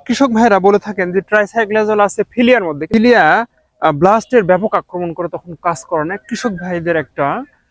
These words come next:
আহ, তাদের কাছ থেকে অভিযোগ পাওয়া যায়। কিন্তু আসুন ফিলিয়া নিয়েও তথ্য উপাত্ত শেয়ার করব, পাশাপাশি ট্রাইসাইক্লাজলের মধ্যে যে টুপার আছে, দিফা আছে, এগুলো নিয়েও বিস্তারিত আলোচনা করব। কখন কোনটা ব্যবহার করলে আমরা শতভাগ রেজাল্ট পাবো বা নাটিভো কখন ব্যবহার করলে আমাদের শতভাগ রেজাল্ট আসবে,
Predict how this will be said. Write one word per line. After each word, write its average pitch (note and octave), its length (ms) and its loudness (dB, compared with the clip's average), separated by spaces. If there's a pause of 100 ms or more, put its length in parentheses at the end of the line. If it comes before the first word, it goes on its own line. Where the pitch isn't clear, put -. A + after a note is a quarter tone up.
(180)
আহ, D3+ 540 2
তাদের E3 400 0
কাছ - 220 -4
থেকে F3+ 120 -6
অভিযোগ G#3 460 2
পাওয়া C3+ 180 -2
যায়। A#2+ 160 -8
কিন্তু - 460 -4
আসুন G#3+ 280 2
ফিলিয়া A#3+ 480 2
নিয়েও A3 300 0
তথ্য F#3+ 400 -6
উপাত্ত F3+ 280 -6
শেয়ার G3+ 260 -2
করব, G#3+ 260 0
পাশাপাশি A#3 600 -2 (380)
ট্রাইসাইক্লাজলের G3+ 800 0
মধ্যে F#3+ 240 0
যে F3+ 180 2 (340)
টুপার G#3+ 260 2
আছে, F#3+ 200 -2
দিফা F#3+ 320 -2
আছে, - 160 -4
এগুলো G3 320 0
নিয়েও G#3 220 -2
বিস্তারিত D3 360 -8
আলোচনা C#3 320 -8
করব। C3+ 280 -8
কখন A3 260 0
কোনটা A3 420 -2
ব্যবহার G#3+ 260 -2
করলে F#3+ 240 -4
আমরা F3+ 200 -4
শতভাগ A3 500 -2
রেজাল্ট F3+ 280 -2
পাবো F3+ 280 -4 (340)
বা F3 100 2
নাটিভো G#3+ 400 2
কখন G#3 260 0
ব্যবহার F#3+ 220 -2
করলে F#3+ 200 -4
আমাদের F#3 180 -6
শতভাগ F#3 400 -10
রেজাল্ট F3 300 -4
আসবে, E3+ 240 -6